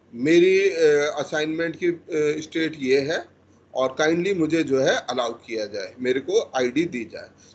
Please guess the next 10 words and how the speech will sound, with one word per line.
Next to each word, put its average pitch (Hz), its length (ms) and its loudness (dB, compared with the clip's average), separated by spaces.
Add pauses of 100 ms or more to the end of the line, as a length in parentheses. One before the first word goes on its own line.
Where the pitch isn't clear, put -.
तो - 60 -10
अगर 160 320 2
आपकी 180 280 2
attendance 170 480 -2
satisfactory 139 800 -6
है, 180 240 -2 (420)
आपकी 151 300 -2
performance 160 640 -2
satisfactory 139 800 -8
है, - 320 -6